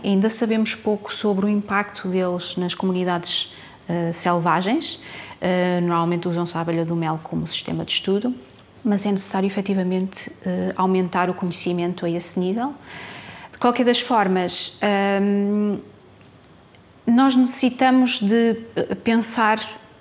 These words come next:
nos nossos sistemas produtivos de uma forma integrada, no sentido em que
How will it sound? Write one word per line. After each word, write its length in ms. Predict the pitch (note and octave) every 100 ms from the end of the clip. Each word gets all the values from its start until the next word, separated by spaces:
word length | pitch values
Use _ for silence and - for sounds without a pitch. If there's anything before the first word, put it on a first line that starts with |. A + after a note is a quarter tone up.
| -
nos 180 | G#3 G3+
nossos 220 | G#3+ -
sistemas 340 | - G#3 G3+
produtivos 680 | - G#3+ G3 G3 G#3 F#3+ F#3
de 80 | F#3
uma 140 | G3
forma 640 | F#3+ G#3 G3 F#3+ F#3+ F#3 F#3 - - - - -
integrada, 600 | G3 G3+ F3+ E3 - -
no 100 | F#3+
sentido 360 | - G#3+ A#3+ A3+
em 120 | A3+
que 340 | A3+ F#3 E3